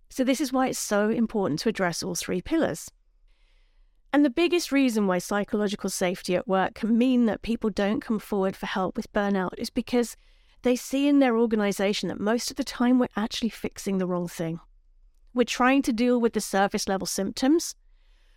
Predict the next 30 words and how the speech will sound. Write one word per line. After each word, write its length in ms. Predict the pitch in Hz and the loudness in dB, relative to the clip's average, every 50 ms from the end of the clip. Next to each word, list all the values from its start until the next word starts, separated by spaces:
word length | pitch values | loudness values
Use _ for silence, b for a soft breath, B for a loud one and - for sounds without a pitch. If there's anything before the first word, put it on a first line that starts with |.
| _ _ - | _ _ -8
rather 460 | 180 180 185 202 214 233 240 254 240 | -4 0 2 4 4 4 4 4 2
than 240 | 220 240 240 220 214 | 2 4 4 4 4
looking 320 | 220 208 - - 220 208 | 2 0 0 0 0 0
at 80 | - - | 0 -2
the 100 | - 180 | -2 -2
root 240 | 185 208 226 - - - | 0 0 -2 -2 -4 -10
cause 640 | - - 320 302 262 175 165 185 196 220 - - - _ _ _ _ _ _ - - - | -6 -2 0 0 0 0 0 -2 -4 -4 -6 -8 -10 _ _ _ _ _ _ -20 -6 -4
of 160 | 269 262 262 | -4 -2 0
what 240 | 262 233 220 - - | 2 0 2 0 0
was 100 | 233 - - _ - | -4 -6 -6 _ 0
agitating 880 | 226 214 226 220 - 247 220 - - - 185 180 175 - - 180 175 | 2 2 2 2 0 0 -2 -2 -2 -4 -4 -4 -4 -6 -6 -4 -4
to 120 | 170 - 208 | -4 -4 -6
create 680 | - - - 226 208 196 190 175 175 - - - - - _ _ _ - | -6 -2 -2 0 0 0 0 -2 -4 -6 -10 -12 -16 -18 _ _ _ -6
that 180 | - 208 - - | -4 -4 -4 -4
symptom. 460 | - - 202 175 - - - - - - - _ _ _ _ - _ _ - _ _ _ _ - _ _ _ - | -6 -8 -6 -6 -6 -8 -10 -12 -12 -14 -16 _ _ _ _ -20 _ _ -20 _ _ _ _ -20 _ _ _ 0
And 200 | 233 240 254 233 | 2 4 4 4
this 200 | 240 262 269 - | 4 2 2 2
is 180 | 311 285 254 247 | 2 2 2 2
really 280 | 220 247 240 233 220 | 2 4 4 4 2
the 100 | 208 220 | 2 -2
crux 480 | - - - - 214 196 - - - - | -4 -6 -4 -4 -2 -2 -2 -4 -4 -4
of 80 | 220 208 | -2 0
the 80 | 247 | 0
work 380 | 226 214 220 208 202 - - - | 2 4 2 2 2 0 -4 -6
that 80 | - - | -4 0
I 120 | 202 220 | 0 0
do 280 | 196 - 226 208 202 196 | 0 0 0 0 0 0
with 140 | 202 190 196 | 0 0 0
organizations 880 | 190 185 - 202 196 185 180 175 - 190 185 175 - - 180 190 - - | 0 -2 -2 -2 0 0 0 0 0 -2 -2 -2 -2 -4 -4 -4 -4 -4
on 140 | 202 196 | -4 -4